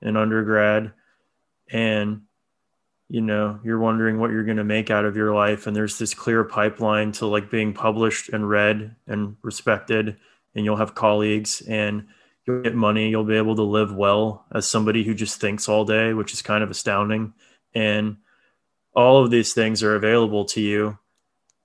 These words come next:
if you integrate into this thing. And don't worry, it's totally, like, this is free. This is the Congress for Cultural Freedom. So it's free because it's in the name. <laughs> And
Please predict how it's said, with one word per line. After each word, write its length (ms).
if 160
you 160
integrate 520
into 220
this 220
thing. 320
And 80
don't 220
worry, 300
it's 140
totally, 640
like, 140
this 180
is 120
free. 440
This 160
is 120
the 100
Congress 500
for 140
Cultural 480
Freedom. 540
So 120
it's 100
free 380
because 480
it's 140
in 60
the 80
name. 380
<laughs> 40
And 200